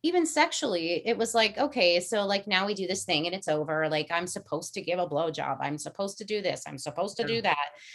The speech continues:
Speaker 1: And then it kind of, the tables kind of flipped where I'm like, "Oh, this is an entirely different experience."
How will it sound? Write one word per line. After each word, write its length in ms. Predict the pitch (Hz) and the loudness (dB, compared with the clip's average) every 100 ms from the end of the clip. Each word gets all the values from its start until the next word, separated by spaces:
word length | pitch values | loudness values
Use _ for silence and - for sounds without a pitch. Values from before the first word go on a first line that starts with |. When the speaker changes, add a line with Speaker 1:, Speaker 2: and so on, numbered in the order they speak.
| - - - | -20 0 8
Speaker 1:
And 420 | 233 226 226 220 - - _ _ _ | 10 10 8 4 -2 -8 _ _ _
then 460 | 220 202 254 277 285 | -4 8 10 10 10
it 260 | 254 233 - | 8 6 2
kind 240 | 247 226 | 2 4
of, 60 | 214 | 2
the 40 | |
tables 360 | 254 240 220 220 | 4 4 4 2
kind 200 | 226 185 | 2 2
of 100 | 185 | -2
flipped 320 | - 415 - | 2 2 4
where 100 | 220 | 4
I'm 140 | 180 | 6
like, 180 | 175 165 - | 4 0 4
"Oh, 300 | 240 175 - - - | 6 6 2 -8 -12
this 480 | 156 156 160 240 | -10 -6 -4 -2
is 140 | 285 240 | 0 0
an 80 | 202 | 0
entirely 560 | 175 - 165 160 165 | -2 -2 0 0 -2
different 240 | 156 160 156 | -6 -6 -6
experience." 640 | - 311 339 185 165 160 | -4 0 2 4 2 -2